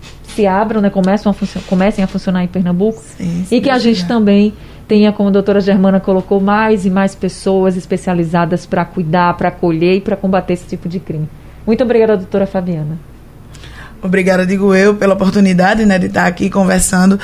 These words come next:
Speaker 2: sobre esse tema, que todos os dias <laughs> a gente tem que renovar, a gente tem que incentivar a população de que a denúncia tem que ser feita.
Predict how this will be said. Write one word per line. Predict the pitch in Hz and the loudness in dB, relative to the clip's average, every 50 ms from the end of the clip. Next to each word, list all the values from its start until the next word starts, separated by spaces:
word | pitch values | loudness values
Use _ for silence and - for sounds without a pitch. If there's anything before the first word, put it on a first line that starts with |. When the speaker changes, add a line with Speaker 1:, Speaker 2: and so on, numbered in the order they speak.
| - - - - | -8 -12 -14 -14
Speaker 2:
sobre | - - - 185 175 185 | -8 -2 0 2 2 2
esse | 190 185 - 202 | 2 0 -2 -4
tema, | 175 - - - - - - 202 202 208 202 - - - - - - - - | -6 -8 -10 -16 -12 -6 -2 -2 0 -2 -2 -6 -12 -18 -18 -18 -18 -20 -18
que | - - 226 226 226 226 233 240 - - - - - - | -6 -2 0 2 2 2 0 -2 -4 -10 -18 -4 0 2
todos | 240 240 285 285 254 277 254 269 | 4 4 4 2 2 2 2 2
os | 285 254 220 | 2 2 2
dias | 208 208 226 220 220 208 214 226 226 - - - - 240 214 202 202 - - | 2 2 2 2 4 4 2 2 0 -4 -10 -6 -4 -2 -2 -2 -2 -2 -2
<laughs> | 269 - - - - - - - - | -2 -2 -4 -6 -12 -12 -14 -6 -2
a | 202 202 | 0 2
gente | 185 196 196 180 202 | 2 2 0 0 -2
tem | 202 - - - - 247 247 247 | -4 -6 -6 -4 0 2 2 2
que | 240 - 254 240 240 - - - - - | 0 0 -2 -2 -2 -2 -6 -12 -12 -4
renovar, | - 208 214 208 202 202 196 170 185 175 170 175 - - | 0 0 2 2 2 2 2 0 0 -2 -2 -2 -4 -4
a | 190 | -2
gente | 175 180 185 185 202 | 0 0 -2 -2 -4
tem | 196 - - 233 | -6 -2 0 0
que | 247 247 247 | 2 2 0
incentivar | 240 - 247 240 226 - 233 220 196 185 190 180 175 175 180 - - - - | 0 0 0 -2 0 -2 -2 -2 0 2 2 2 2 0 -2 -8 -16 -14 -12
a | - - | -10 -8
população | - 185 202 208 202 202 190 190 180 - - 196 190 190 180 185 - - - - - - | -6 -8 -6 -4 -2 -2 -2 -2 -4 -4 -6 -6 -4 -4 -6 -8 -12 -16 -20 -20 -12 -4
de | 214 208 208 | 0 0 0
que | 202 - - 214 214 214 202 - - - | 0 -2 -2 0 0 0 -2 -4 -6 -4
a | - - | -2 -2
denúncia | 196 196 208 269 302 302 254 240 226 226 226 214 - 240 240 - - - - - | 0 0 2 2 2 2 2 2 2 0 -2 -2 -4 -4 -6 -6 -8 -14 -10 -6
tem | - 233 226 220 | -4 -4 -4 -4
que | 202 | -6
ser | 208 208 - - | -4 -4 -4 -4
feita. | - - 185 180 170 170 170 - | -4 -2 0 0 0 0 -2 -6